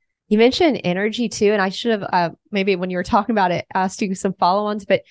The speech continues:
do you have any sort of, like, outlook for, um, you know, energy, commodities, um,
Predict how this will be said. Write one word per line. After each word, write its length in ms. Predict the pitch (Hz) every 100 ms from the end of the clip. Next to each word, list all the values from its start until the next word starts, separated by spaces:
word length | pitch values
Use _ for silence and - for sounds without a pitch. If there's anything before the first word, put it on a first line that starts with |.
| _ _ _ _
do 80 | -
you 100 | 262
have 100 | 359
any 120 | 370
sort 180 | 330 339
of, 80 | 311
like, 140 | 285 -
outlook 500 | 220 247 262 269 262
for, 680 | - 233 226 214 214 208 -
um, 520 | 208 202 196 190 190 - _
you 140 | - 208
know, 420 | 196 190 190 - -
energy, 720 | 214 220 214 220 214 214 208 _ _
commodities, 880 | - 202 214 208 208 208 208 202 - -
um, 440 | 180 165 165 165